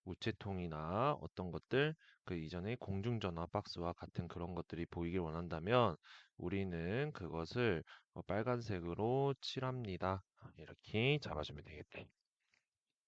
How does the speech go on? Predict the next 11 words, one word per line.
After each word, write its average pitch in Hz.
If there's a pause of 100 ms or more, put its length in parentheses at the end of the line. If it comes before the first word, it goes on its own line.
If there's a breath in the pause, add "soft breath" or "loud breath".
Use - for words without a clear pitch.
(880)
자, 95
그러니까 127
여기에서도 131
이제 113 (100)
어쨌거나 170
우리 101
인간들에 127
있어서는 90
여기에서, 85 (540 loud breath)
여기서는 90 (880)
인간에게 101